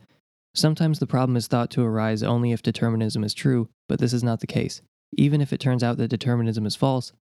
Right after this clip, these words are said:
but events are still caused by prior events according to probabilistic laws, the way that one is caused to act by antecedent circumstances would seem to be equally outside of one's control." End quote.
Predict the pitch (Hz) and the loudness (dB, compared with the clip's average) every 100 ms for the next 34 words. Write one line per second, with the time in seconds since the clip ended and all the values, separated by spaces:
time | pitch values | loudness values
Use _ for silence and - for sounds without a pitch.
0 | _ 120 110 117 117 113 - 110 - 113 | _ 0 2 0 0 -2 0 -2 0 -2
1 | 117 113 110 - 110 113 113 113 107 127 | 0 -2 -2 -2 -2 -2 -2 -2 -4 -4
2 | 113 110 110 - 110 110 104 98 139 131 | -2 -2 -4 -4 -2 -2 0 0 0 0
3 | - 104 104 107 - _ _ - 120 131 | -2 -2 -4 -6 -10 _ _ 0 2 2
4 | 131 127 120 - 120 113 113 113 - 113 | 2 0 0 0 0 0 -2 -2 -2 -2
5 | 113 110 117 120 113 - 135 127 113 113 | 0 -2 -2 -2 -2 0 0 0 -2 -2
6 | 104 113 - _ _ - 120 - 123 117 | 0 -2 -4 _ _ -2 0 2 0 0
7 | 123 110 135 - 123 113 110 110 110 107 | 0 2 0 0 0 0 -2 -2 -2 -2
8 | 107 101 - 101 101 - _ _ _ _ | -2 -4 -6 -6 -6 -8 _ _ _ _
9 | _ - 104 - - | _ -4 -4 -4 -6